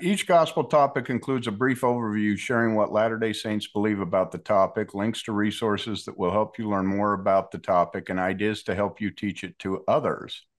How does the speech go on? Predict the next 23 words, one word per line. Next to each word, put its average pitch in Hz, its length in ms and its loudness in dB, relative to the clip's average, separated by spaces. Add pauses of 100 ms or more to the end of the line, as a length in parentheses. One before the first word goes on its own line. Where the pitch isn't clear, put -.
(540)
Learn 123 240 2
more 131 160 4
about 117 300 2
the 107 80 0
role 110 260 4
of 113 100 -2
the 107 80 0
Holy 117 220 -2
Ghost 98 380 -2
in 95 100 -2
your 92 140 -2
pursuit 110 420 -4
of 110 140 -8
truth 95 340 -4
and 87 100 -2
how 95 160 0
to 95 60 -4
become 90 480 -4
a 90 80 -2
more 87 260 0
self-reliant 95 760 -2
gospel 82 440 -2
learner, 80 380 -4